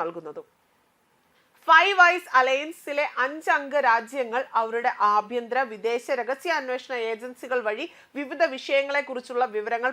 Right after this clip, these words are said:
പങ്കിടുകയും ചെയ്തിട്ടുണ്ട്. സോവിയറ്റ് യൂണിയന്റെ തകർച്ചയ്ക്ക് ശേഷം ഈ സഖ്യം തീവ്രവാദ പ്രവർത്തനങ്ങളെയും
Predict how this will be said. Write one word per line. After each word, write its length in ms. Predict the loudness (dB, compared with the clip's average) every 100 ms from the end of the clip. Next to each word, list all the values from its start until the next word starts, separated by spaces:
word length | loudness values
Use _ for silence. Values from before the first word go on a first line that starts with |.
| 0
പങ്കിടുകയും 560 | 0 0 -2 -4 -10
ചെയ്തിട്ടുണ്ട്. 480 | -10 -12 -12 -20 -20 _ _ _ _ _ _ 6
സോവിയറ്റ് 460 | 6 6 2 0 -4
യൂണിയന്റെ 360 | -4 -6 -6
തകർച്ചയ്ക്ക് 580 | -2 -2 -2 -6 -12 -14
ശേഷം 400 | -4 -4 -4 -8 -8 -20 -6
ഈ 40 | -4
സഖ്യം 420 | -2 -2 -2 -12 -8
തീവ്രവാദ 560 | -6 -4 2 2 2 0
പ്രവർത്തനങ്ങളെയും 840 | -2 0 -2 -2 -6 -2 -2 -2